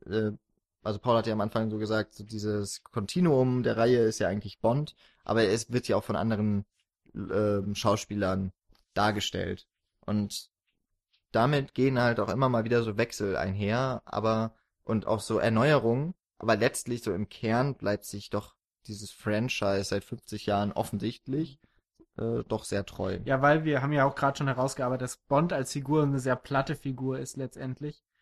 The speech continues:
Speaker 2: Und du dann auch, ähm, dadurch einfach eine Möglichkeit hast, ähm, so diese Grundpfeiler eben so, weiß ich nicht, diesen Aston Martin, den Martini, diesen Frauenheld und so beizubehalten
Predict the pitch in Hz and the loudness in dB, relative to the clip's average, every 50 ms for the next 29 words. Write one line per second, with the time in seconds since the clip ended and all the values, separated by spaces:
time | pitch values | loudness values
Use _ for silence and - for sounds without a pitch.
0 | _ _ _ _ 143 131 - 139 131 139 127 127 127 - 131 131 127 - - - | _ _ _ _ -8 -8 -6 -2 0 0 0 0 0 -2 -2 -2 -2 -4 -8 -10
1 | - 147 135 139 135 131 131 135 160 165 156 151 156 147 151 143 131 143 143 143 | -6 -4 -4 -2 0 2 4 4 4 2 0 -2 -4 -4 -4 -4 -2 -2 0 0
2 | 151 170 170 170 - - - 143 135 - 151 147 143 - - _ _ _ _ _ | 0 -2 -2 -6 -8 -4 -4 -4 -2 -2 -4 -4 -4 -6 -12 _ _ _ _ _
3 | _ _ _ - - 131 131 135 131 - 135 131 127 123 127 - 135 147 185 214 | _ _ _ -8 -4 -4 -4 -4 -4 -6 -6 -8 -8 -8 -8 -2 2 4 4 4
4 | 214 - - - 170 165 170 165 160 160 160 160 151 147 143 135 139 131 123 120 | 4 2 0 4 4 4 6 4 2 0 0 0 -2 -2 -2 -2 -2 -4 -2 -2
5 | 123 135 135 131 131 131 127 - - 131 135 151 151 143 - - 156 143 135 147 | -4 -4 -4 -4 -4 -6 -6 -6 -6 -6 -6 -4 -4 -4 -4 0 2 4 4 4
6 | 151 151 147 151 156 170 175 165 - - 135 147 147 143 143 135 143 147 143 - | 4 2 -2 -2 0 0 0 -2 -2 -4 -2 -2 -2 -2 -2 -4 -4 -6 -6 -4
7 | - 127 139 143 143 143 139 139 135 135 135 127 - - - - - - - 139 | -2 0 0 2 2 0 0 0 0 -2 -2 -4 -6 -14 -20 -20 -16 -14 -10 -8
8 | - 139 131 - 139 143 160 160 - 160 151 151 139 147 156 160 156 - 165 160 | -8 -6 0 2 4 4 4 2 0 -2 0 2 2 4 2 2 0 -2 -4 -6